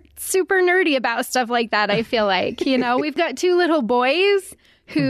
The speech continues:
Speaker 2: Mm-hmm.
Speaker 1: play with dinosaurs all the time. They've got their favorites, you know, and you just kind of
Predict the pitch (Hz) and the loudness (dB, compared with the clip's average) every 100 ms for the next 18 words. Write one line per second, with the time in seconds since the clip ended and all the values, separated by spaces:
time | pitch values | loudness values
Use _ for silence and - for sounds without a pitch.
0 | 262 143 269 262 285 240 226 247 285 285 | 0 -2 -2 0 -2 -2 -2 0 0 2
1 | 277 339 262 214 208 208 233 233 302 349 | 2 0 0 0 0 -2 0 2 2 2
2 | 226 202 220 - 139 - 214 240 262 262 | 2 0 -4 -2 -6 -2 -2 0 2 2
3 | 254 - - - 226 214 202 214 240 196 | 0 -6 -10 -2 0 2 2 2 2 0
4 | 190 - _ _ _ - 214 220 233 - | -2 -6 _ _ _ -4 -2 -2 -4 -6
5 | - 233 262 277 247 | -2 0 2 0 -2